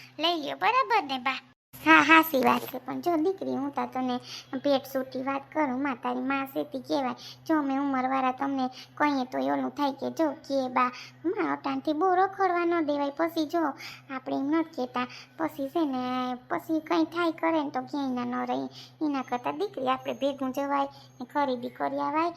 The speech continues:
પછી અટાણથી તું બહુ ઉપર ના જ દે જી લેવું હોય. પછી કાલ સવારે તું કંઈ પણ લેવું હોય ને તું ના પાડીશ ને માં, તો પછી દુઃખ લાગે માં વહુને. એમ થાય કે જો બા પહેલાં જ લેવા દેતા તા,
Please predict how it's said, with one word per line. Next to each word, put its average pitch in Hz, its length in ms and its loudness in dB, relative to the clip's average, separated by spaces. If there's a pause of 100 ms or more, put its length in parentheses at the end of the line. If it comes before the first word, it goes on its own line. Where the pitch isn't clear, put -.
(240)
પછી 320 240 -2
અટાણથી 370 500 2
તું 349 220 -2
બહુ 370 240 4
ઉપર 370 220 0
ના 370 200 4
જ 339 40 -2
દે 320 160 2
જી 311 280 -2
લેવું 294 300 0
હોય. 277 180 -4 (340)
પછી 339 220 -2
કાલ 330 320 2
સવારે 349 400 2
તું 349 300 0 (300)
કંઈ 359 180 2
પણ 330 520 2
લેવું 339 300 4
હોય 311 280 2
ને 302 80 0
તું 320 180 0
ના 349 160 2
પાડીશ 453 460 2
ને 330 100 4
માં, 294 200 -2 (340)
તો 320 60 -6
પછી 311 340 -6
દુઃખ 370 340 -4
લાગે 247 300 -4
માં 359 240 -2
વહુને. 262 400 0 (200)
એમ 330 200 0
થાય 320 180 0
કે 294 60 -6
જો 453 140 -2 (340)
બા 330 180 2
પહેલાં 359 340 2
જ 359 100 -8
લેવા 453 240 4
દેતા 269 320 -2
તા, 254 200 -6